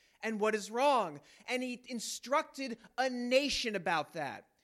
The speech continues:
He didn't shout it out to everybody. He decided to start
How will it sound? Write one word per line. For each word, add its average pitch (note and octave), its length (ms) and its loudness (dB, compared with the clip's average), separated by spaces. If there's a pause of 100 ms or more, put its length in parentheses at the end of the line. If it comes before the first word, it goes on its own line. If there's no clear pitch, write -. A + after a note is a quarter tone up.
(180)
He D#3+ 120 -6
didn't C#4+ 260 -2
shout C#4+ 380 0
it D4+ 100 0
out C#4+ 200 4
to C4+ 160 -6
everybody. A3 640 2 (140)
He A3+ 120 -8
decided A#3 600 0
to C#4 120 -8
start G#3+ 480 0